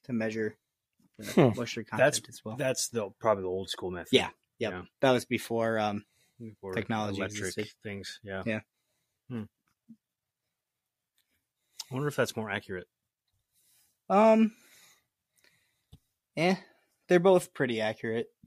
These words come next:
Speaker 3: Mm-hmm. Like, if you were to do the same test on the same piece of wood, if you'd get the same
Speaker 1: It'd actually
Speaker 3: numbers.
Speaker 1: probably be more accurate to use the, um, the meter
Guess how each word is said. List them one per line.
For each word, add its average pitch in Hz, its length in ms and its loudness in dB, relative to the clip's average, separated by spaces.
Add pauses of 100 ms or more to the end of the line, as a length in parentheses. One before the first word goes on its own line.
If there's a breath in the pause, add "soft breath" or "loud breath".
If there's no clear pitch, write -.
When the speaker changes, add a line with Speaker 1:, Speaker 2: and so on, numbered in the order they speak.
(560)
Speaker 3:
Mm-hmm. 101 220 -12 (1400)
Like, 131 120 0
if 117 140 -2
you 123 100 -4
were 123 80 -4
to 117 80 -8
do 113 140 -4
the 107 80 -4
same 110 340 -2
test 104 320 -2
on 107 60 -8
the 98 80 -6
same 101 240 -6
piece - 220 -6
of 95 60 -12
wood, 98 200 -6
if - 140 -14
you'd 92 140 -16
get 95 140 -14
the - 80 -16
same 92 220 -16
Speaker 1:
It'd 147 140 0
actually 190 240 4
Speaker 3:
numbers. 190 40 -8
Speaker 1:
probably 156 320 2
be 131 80 -8
more 120 300 -4
accurate 127 460 -4
to 127 120 -10
use 117 460 -8
the, 113 500 -6 (160)
um, 107 400 -6 (480)
the 123 60 0
meter 120 500 2